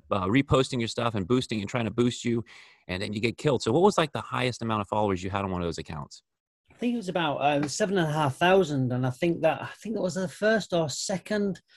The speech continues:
Speaker 2: maybe the second, uh, but yeah, I was up to seven and a half, and then, um, you know, I, I gotta put my hands up. I, I was,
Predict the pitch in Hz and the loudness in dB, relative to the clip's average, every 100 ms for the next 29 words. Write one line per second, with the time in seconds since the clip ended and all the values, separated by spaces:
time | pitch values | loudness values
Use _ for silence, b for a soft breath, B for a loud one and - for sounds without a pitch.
0 | b _ 180 175 185 - 202 175 214 208 | b _ -2 0 -2 -2 -4 -2 -2 0
1 | 190 165 131 165 190 170 175 131 175 151 | 0 0 0 2 4 2 0 -4 -2 2
2 | 151 147 139 160 135 143 139 139 143 143 | 2 2 4 2 2 0 2 2 2 2
3 | 139 B B B 214 220 160 123 - 180 | 0 B B B 2 6 6 4 2 -2
4 | - 170 170 185 180 180 170 147 147 147 | 2 4 8 8 6 2 2 2 2 2
5 | 135 123 113 - _ 120 131 147 135 143 | 2 0 0 -4 _ -8 -4 -2 -2 2
6 | 160 156 156 151 143 135 - - - | 4 4 4 4 4 2 -4 -10 -12